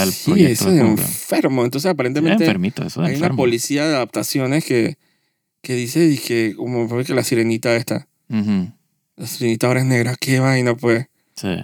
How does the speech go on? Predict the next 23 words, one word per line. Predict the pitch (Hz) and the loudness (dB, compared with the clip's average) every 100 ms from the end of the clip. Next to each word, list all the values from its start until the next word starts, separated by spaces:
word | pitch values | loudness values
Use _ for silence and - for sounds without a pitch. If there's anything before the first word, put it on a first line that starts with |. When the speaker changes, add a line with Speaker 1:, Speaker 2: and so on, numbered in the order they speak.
| - | -8
Speaker 2:
Y | 127 | -4
entonces, | 131 - 139 143 139 127 131 - - - | -4 0 0 2 0 -2 -4 -10 -20 -14
<laughs> | - - | -12 0
y | 175 - 170 | 0 0 -6
como | 196 165 - | -2 -2 -2
que | 156 156 - _ _ | -4 -6 -8 _ _
Speaker 1:
Sí, | - | -4
exacto, | 139 123 107 | -2 0 -2
son | 98 107 | -2 0
vainas | 113 127 135 | 0 0 -2
que, | 101 | -2
puta, | 127 107 90 | -2 -2 -2
si, | 92 78 | 0 -2
si | - 101 | -4 -4
esa | 147 | -2
vaina | 139 147 160 | 0 0 -2
te | 101 | -4
quita | 117 127 131 | -6 -4 -4
el | |
sueño, | 127 127 127 135 | -2 -2 0 -2
chucha, | 131 123 104 - | -4 -6 -4 -4
tienes | 98 101 | -2 0
un | 98 | -2